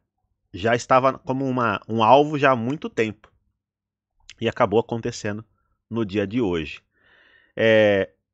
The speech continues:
a determinação aí foi do S T F, e eu acordei, é, acordei não, né? Eu saí da rua, né? No Brasil vocês acordaram, porque eu não estou no Brasil, né? Estamos no nosso projeto aí visitando vários países, vivendo a vida enquanto podemos, né?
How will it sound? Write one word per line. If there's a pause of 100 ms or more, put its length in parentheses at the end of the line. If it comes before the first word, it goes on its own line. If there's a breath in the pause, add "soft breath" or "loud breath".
(200)
a
determinação
aí
foi
do
S
T
F, (880 soft breath)
e
eu
acordei,
é,
acordei
não,
né? (120)
Eu
saí
da
rua,
né?
No
Brasil
vocês
acordaram,
porque (340)
eu
não
estou
no
Brasil,
né?
Estamos
no
nosso
projeto
aí
visitando
vários
países, (680 soft breath)
vivendo
a
vida
enquanto
podemos,
né?